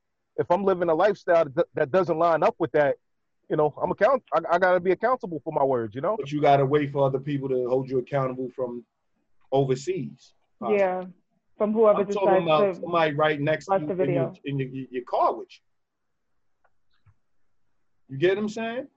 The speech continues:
Speaker 1: Yeah.
Speaker 2: Holding you accountable. Because God's, there's no way God's language is ever saying disconnect from your fellow man. It's finding your disciples.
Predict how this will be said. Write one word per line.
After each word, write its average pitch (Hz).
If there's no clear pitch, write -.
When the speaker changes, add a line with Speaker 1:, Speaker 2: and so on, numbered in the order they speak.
Speaker 1:
Yeah. 131
Speaker 2:
Holding 220
you 208
accountable. 180
Because 170
God's, 185
there's 160
no 190
way 208
God's 165
language 165
is 139
ever 160
saying 147
disconnect 147
from 135
your 139
fellow 139
man. 196
It's 139
finding 185
your 170
disciples. 180